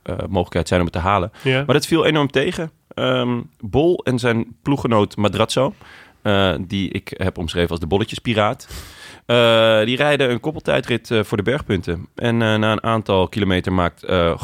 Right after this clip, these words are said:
Speaker 1: José Herrada, eh, de oversteek. Niet te verwarren met
Speaker 2: Jesus.
Speaker 1: Jesus Herrada.
Speaker 2: Nee.
Speaker 1: Eh, volgens mij is dit de oudere broer, dus
Speaker 2: Mhm.
Speaker 1: van, eh,
Speaker 2: En de iets
Speaker 1: eh,
Speaker 2: minder getalenteerde. Kunnen we na vandaag wel concluderen.
Speaker 1: Ja, ik vind die andere ook niet overdreven getalenteerd.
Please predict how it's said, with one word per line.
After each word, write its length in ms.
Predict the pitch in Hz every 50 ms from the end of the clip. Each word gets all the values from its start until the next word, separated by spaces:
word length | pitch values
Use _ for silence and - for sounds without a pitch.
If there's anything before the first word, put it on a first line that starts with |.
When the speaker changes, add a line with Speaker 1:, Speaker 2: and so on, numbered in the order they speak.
| 127 127
Speaker 1:
José 260 | 117 101 - - 120
Herrada, 840 | 120 117 113 104 101 95 87 98 92 90 92 90 85 80 76 - -
eh, 240 | - 85 85 82 82
de 60 | 87
oversteek. 400 | 69 95 101 - - 107 98 -
Niet 340 | 98 110 180 190 - - -
te 80 | 147
verwarren 380 | - - 127 110 113 110 117 113
met 300 | 107 107 107 - - _ _ _ -
Speaker 2:
Jesus. 460 | - - - 214 170 214 175 - - - -
Speaker 1:
Jesus 300 | - 127 - - 131 - - - -
Herrada. 520 | _ - 92 85 82 76 73 73 69 76 - _ - -
Speaker 2:
Nee. 100 | - 135 -
Speaker 1:
Eh, 240 | - - 101 98 95
volgens 220 | 92 95 - -
mij 100 | 135 131
is 60 | 131 120
dit 100 | 123 -
de 80 | - - _
oudere 400 | - 120 120 110 95 82 87 90
broer, 340 | 80 85 80 82 - - - _ -
dus 100 | - 135 127
Speaker 2:
Mhm. 80 | 147 208 - -
Speaker 1:
van, 180 | - - - - -
eh, 760 | - - - - - 110 - _ - - - - - - 104 143
Speaker 2:
En 60 | 147
de 80 | 160
iets 140 | 160 170 -
Speaker 1:
eh, 60 | 165
Speaker 2:
minder 200 | 160 151 147 143
getalenteerde. 680 | 131 - - 143 131 123 117 120 131 127 120 117 127 123 _ _ _ _ _ _ - - - - - - - -
Kunnen 200 | - 156 143 135
we 60 | 127 123
na 80 | 123
vandaag 300 | 117 127 123 123 120 123
wel 160 | 120 131 127
concluderen. 580 | - - 127 117 - 123 110 117 117 120 123 120 -
Speaker 1:
Ja, 260 | - 98 92 - -
ik 100 | - -
vind 160 | - - -
die 80 | 117 131
andere 200 | 95 101 92 87
ook 60 | 87
niet 240 | 104 104 87 - - -
overdreven 560 | - - 98 90 - 90 101 90 87 87 - -
getalenteerd. 640 | - - 90 85 82 80 - 87 90 87 - -